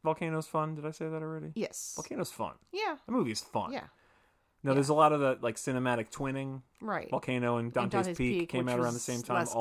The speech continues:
Speaker 1: Also, also, you know,
Speaker 2: Yeah.
Speaker 1: Volcano movie.
Speaker 2: Yeah.
Speaker 1: I'm a
Speaker 2: Yeah.
Speaker 1: Volcano boy.
Speaker 2: Yeah, Volcano was a lot more fun than Dante's Peak.
Speaker 1: Yes.
Speaker 2: Dante's Peak I would absolutely watch before I watched this again. <laughs>
Speaker 1: Oh, yeah. Dante's Peak's not bad. It's just
Speaker 2: Yeah.
Speaker 1: not as good as Volcano.
Speaker 2: Yeah.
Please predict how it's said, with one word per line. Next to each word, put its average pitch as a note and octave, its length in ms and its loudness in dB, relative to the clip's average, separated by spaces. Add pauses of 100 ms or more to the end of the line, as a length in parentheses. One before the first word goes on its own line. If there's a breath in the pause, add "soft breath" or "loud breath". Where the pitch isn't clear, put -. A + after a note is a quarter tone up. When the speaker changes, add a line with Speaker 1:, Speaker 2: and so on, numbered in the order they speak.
Speaker 1:
Also, A2+ 420 0
also, A2 680 -4
you A2 100 -6
know, A2 80 -2
Speaker 2:
Yeah. G#2+ 80 -2
Speaker 1:
Volcano A2 400 -4
movie. G#2+ 240 -4
Speaker 2:
Yeah. D3 180 -4 (420 loud breath)
Speaker 1:
I'm C#3 140 8
a D3+ 60 8
Speaker 2:
Yeah. C#3 40 8
Speaker 1:
Volcano B2+ 540 6
boy. A2 320 4
Speaker 2:
Yeah, A#3 460 10
Volcano D4+ 480 6
was C#4+ 160 2
a - 20 -4
lot B3 200 6
more A#3 120 -2
fun A3+ 220 0
than G#3+ 100 0
Dante's G3+ 380 0
Peak. G3 360 -4
Speaker 1:
Yes. G3 180 -6
Speaker 2:
Dante's A#3 360 6
Peak A#3 240 -2
I G3+ 80 6
would G3 140 2
absolutely F#3 440 2
watch F3 300 4 (200)
before F3 360 0
I E3 60 2
watched D#3+ 340 0
this D3 200 -10
again. C#3 160 -12 (100)
<laughs> - 100 -16
Speaker 1:
Oh, C4 140 10
yeah. G#3+ 300 4 (200)
Dante's B3 240 -2
Peak's - 180 0
not F#2+ 280 0
bad. A2 460 -4
It's A#2+ 120 -10
just G#3+ 140 0
Speaker 2:
Yeah. G3 100 4
Speaker 1:
not A#2+ 160 6
as A2 80 0
good A#2+ 140 2
as G#2+ 60 0
Volcano. G#2+ 680 -6
Speaker 2:
Yeah. E3+ 320 -4